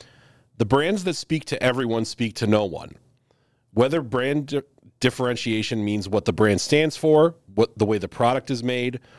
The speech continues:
or the way they engage their audience. Consumers are looking for differentiated experiences and brands they can connect to. So, I mean, this is sort of, this is the overarching theme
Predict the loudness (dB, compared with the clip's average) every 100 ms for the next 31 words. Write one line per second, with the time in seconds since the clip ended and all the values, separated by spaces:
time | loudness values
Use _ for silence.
0 | -4 0 2 4 4 2 -2 -2 0 -2
1 | -2 -2 -2 0 -2 -2 -4 -6 -10 -16
2 | _ _ _ _ _ _ _ _ _ -4
3 | -2 2 2 2 0 -2 -2 -2 -4 -4
4 | -2 0 0 -2 -2 -2 -4 -2 -4 -8
5 | 0 4 4 4 2 0 0 -2 -2 -2
6 | 2 4 4 4 2 0 -2 -4 -4 -6
7 | -8 -14 -16 _ _ _ _ 0 0 0
8 | -2 -2 -2 -4 -8 -8 -4 -2 0 -2
9 | -6 -20 _ _ _ _ _ _ _ _
10 | _ _ -2 -2 0 0 0 -2 -2 -4
11 | -4 -2 0 -2